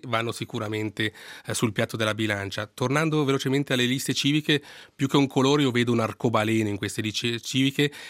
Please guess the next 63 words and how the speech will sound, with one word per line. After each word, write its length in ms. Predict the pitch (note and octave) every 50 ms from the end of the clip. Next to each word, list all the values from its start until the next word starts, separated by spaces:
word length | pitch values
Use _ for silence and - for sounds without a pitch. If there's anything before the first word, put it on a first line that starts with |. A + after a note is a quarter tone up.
| - -
e 80 | - C#3
una 140 | C#3 C#3+ C3+
sorta 260 | - D#3 D#3 - F3
di 140 | D#3 D3+ C#3+
parallelismo 580 | C3+ C3 C3+ C3+ C3 C3 B2+ C#3 C#3+ D3+ D3+
con 140 | - - A#2
la 80 | A2+ A2+
lista 260 | A#2 B2+ B2+ - A#2+
senza 260 | - - A#2 A2 -
intestazione. 680 | A2+ A2 - A2 - - A2+ - - B2+ A#2+ A2+ G#2+ G#2+
Anche 160 | G#2+ C3+ B2+
questa 260 | - D#3+ E3 - A3
è 20 |
un 120 | F#3 C3 A#2
po' 100 | - C#3+
la 100 | C#3+ B2+
debolezza 580 | A#2+ B2+ B2+ B2+ B2+ B2+ B2 D3+ E3+ - - B2+
dei 100 | B2+ B2
partiti 400 | - D3 D3 - - D3 - F#3+
di 140 | D#3 C#3+ B2
non 100 | A#2 A#2+
riuscire 540 | B2 A#2+ A2+ - - D#3+ D3 B2+ A2+ G2+ - - - - -
a 100 | - A#2
presentare 280 | - - A#2+ A#2+ A#2 A2
delle 380 | C3+ C3 B2 A2+ A2+ G#2+ G#2 G2+
proprie 420 | - - C3 B2+ B2 - B2+ A#2
liste 420 | A2+ A#2 A2+ A2 - - - E3+ F3+
e 80 | D3
quindi 300 | - - C3 C3+ B2+ A#2
di 180 | A2+ A#2+ A#2 A#2 - - - - - -
permettere 460 | - - C3 B2+ D3 E3 E3 - A2+
che 80 | A2 -
i 60 | G#2+
propri 240 | - D3 D3 - D3+
esponenti 580 | - - - - D3+ C#3+ C#3 C#3+ D3 C#3 F#3 E3
convergono 560 | - C3+ B2 A#2 A#2 C3 C#3 C3 A#2 A2+ A2
in 60 | G#2+
queste 400 | G#2 - B2+ B2+ - - - B2
liste 480 | A#2 A2 A2+ C3+ C#3 - - - B2 A2
dove 160 | G#2+ A2+ A2+
c'è 160 | - - B2
un 120 | A#2+ A2
po' 120 | - - A#2+
di 100 | A#2+ A2
tutto 300 | - D#3 D3 - - A2+
e 20 |
un 80 | G#2+ G#2+
po' 140 | - C3+ D3+
di 80 | F#3+
niente 440 | F#3+ D3 G#2+ G2+ G2+ G#2 - C#3+ D#3 - - - - - - - -
e, 140 | - C#3 -
e 120 | - B2+ -
questa 240 | - B2+ A#2+ -
è 20 | D3
la 80 | C#3
situazione. 500 | - B2+ - A2 G2+ - - C3 A2+ G#2
Poi 140 | F#2+ - C3
sono 240 | C3+ - A#2+ G#2+ G2+
voti 240 | G2 A2+ B2 - A#2+
che 100 | G#2+ A2
mancano 280 | G#2+ A2 A2 - A#2
ai 80 | A#2 -
partiti 440 | - A2 G#2+ - A#2 G#2 - -